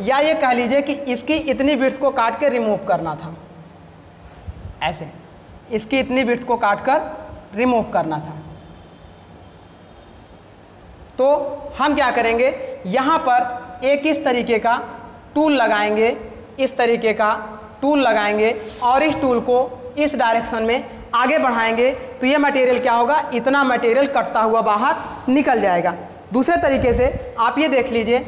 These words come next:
कि ऐसा मटेरियल होगा और उसको जब फाइनल एक डायग्राम बनता था तो कुछ हम लोग ऐसा बनाते थे,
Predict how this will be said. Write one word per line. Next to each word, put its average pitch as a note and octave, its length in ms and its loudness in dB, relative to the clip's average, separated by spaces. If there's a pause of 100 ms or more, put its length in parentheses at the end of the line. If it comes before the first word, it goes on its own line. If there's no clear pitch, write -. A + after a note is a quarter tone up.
(320)
कि C#4 300 -4 (1040)
ऐसा C4+ 280 2
मटेरियल A#3 460 2
होगा G#3 340 2 (480)
और A#3 220 4
उसको C4+ 360 0 (380)
जब G#3+ 200 -4
फाइनल A#3+ 320 2
एक A#3 120 0
डायग्राम G#3+ 400 2
बनता G#3 260 0
था G3 180 2
तो G3+ 100 -2
कुछ G#3+ 220 -4
हम A3 120 -2
लोग A3 140 2
ऐसा A3 260 2
बनाते G#3 360 0
थे, G#3 240 -4